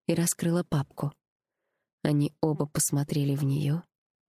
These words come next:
затем друг на друга, а затем снова на нее.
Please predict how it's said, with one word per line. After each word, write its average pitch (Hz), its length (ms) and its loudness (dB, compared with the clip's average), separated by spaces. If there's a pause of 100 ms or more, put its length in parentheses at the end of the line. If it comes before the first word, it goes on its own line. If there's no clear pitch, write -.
(200)
затем 156 440 2
друг 143 220 -2
на 139 140 2
друга, 160 440 0 (720)
а 165 80 2
затем 170 340 0
снова 180 460 2
на 135 100 2
нее. 139 400 0